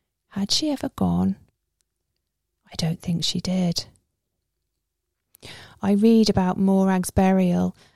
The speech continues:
and of Meg leaving f-, for her hiding place in the caves. But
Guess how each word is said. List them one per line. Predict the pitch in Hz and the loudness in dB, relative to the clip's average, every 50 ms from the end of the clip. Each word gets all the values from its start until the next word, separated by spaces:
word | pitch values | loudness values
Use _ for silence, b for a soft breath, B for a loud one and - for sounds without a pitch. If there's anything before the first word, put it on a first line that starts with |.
| b b | b b
and | 214 220 | 0 2
of | 220 - | 2 2
Meg | 233 240 240 233 226 - - b b b b b | 2 4 4 4 2 0 -4 b b b b b
leaving | 208 208 220 226 226 220 - 196 190 190 190 190 - | -2 2 4 4 4 4 4 4 4 4 4 2 0
f-, | - - - _ _ _ | -4 -10 -20 _ _ _
for | - - 190 | -8 -6 -4
her | 190 202 | -4 -4
hiding | - - 214 226 233 220 196 180 185 | -2 -2 0 0 0 0 0 -2 -2
place | - 190 185 185 - - | -2 -4 -4 -4 -4 -4
in | 185 175 | -4 -4
the | 180 | -4
caves. | - - - 202 202 - 185 180 - - - - - - _ _ _ _ _ _ _ _ _ _ _ _ _ _ _ _ _ _ _ _ _ _ _ _ _ _ _ _ _ _ _ _ _ _ - | -6 -6 -4 -4 -2 -2 -2 -4 -4 -8 -12 -18 -20 -20 _ _ _ _ _ _ _ _ _ _ _ _ _ _ _ _ _ _ _ _ _ _ _ _ _ _ _ _ _ _ _ _ _ _ -12
But | 185 185 - - | -10 -10 -10 -10